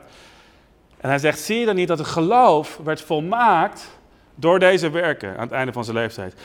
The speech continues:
En dan zegt hij, "En de schrift is vervuld die zegt: En Abraham geloofde God,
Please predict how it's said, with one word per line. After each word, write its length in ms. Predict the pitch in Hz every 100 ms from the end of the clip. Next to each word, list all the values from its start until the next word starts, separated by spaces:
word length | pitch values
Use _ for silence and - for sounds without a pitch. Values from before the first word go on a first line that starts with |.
| -
En 120 | - 190
dan 140 | 240
zegt 240 | 220 214
hij, 180 | 175 147 - -
"En 140 | 170
de 100 | 151
schrift 760 | 127 - - 233 262 - - - _ _ _ _
is 260 | 233 226
vervuld 960 | - 220 - - 233 214 170 156 - -
die 140 | 170
zegt: 580 | 131 139 139 165 - - _ _ _ _ _
En 180 | - 165
Abraham 480 | 151 151 160 175 185
geloofde 360 | 196 208 214
God, 580 | 202 190 156 156 - -